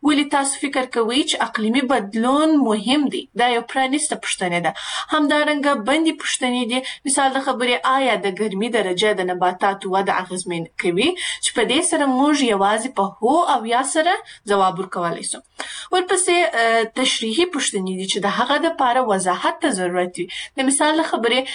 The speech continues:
د چاپیریال ککړتیا اصلي لاملونه څه شي دي؟ همدارنګه، آ، ز-، بل ډول یې چې دی تحقیقي پوښتنې دي چې د هغه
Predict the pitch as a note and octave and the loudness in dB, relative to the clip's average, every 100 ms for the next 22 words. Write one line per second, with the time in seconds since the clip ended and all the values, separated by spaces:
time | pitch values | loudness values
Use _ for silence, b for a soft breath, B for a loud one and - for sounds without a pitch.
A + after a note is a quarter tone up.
0 | B A3+ B3 C4 C4 A#3 A3+ A#3+ D#4+ - | B -4 0 0 0 -2 2 2 0 -4
1 | C#4 G#3+ G3+ - A#3 A#3 - G3 - D4 | -8 -6 -6 -2 0 2 0 -6 -2 2
2 | F4 F4+ D#4+ D4 D4 D4+ D4+ D4+ A3+ - | 4 4 2 2 2 0 0 -2 -2 -2
3 | - - B B B B E4 E4 E4 D#4+ | -4 -10 B B B B 2 2 2 2
4 | E4 D#4+ - A3+ A3+ G#3+ - A3 G#3+ C4+ | 2 0 0 0 0 -2 0 0 2 2
5 | D4+ D4+ D#4 D4 - G3+ D4 - - - | 2 2 2 0 -4 -2 -2 -2 -6 -6
6 | - C#4 C#4 - A3 F#3 F#3+ F#3+ - G3 | -6 -6 -4 -4 -2 0 0 -2 0 -2
7 | F#3+ | 0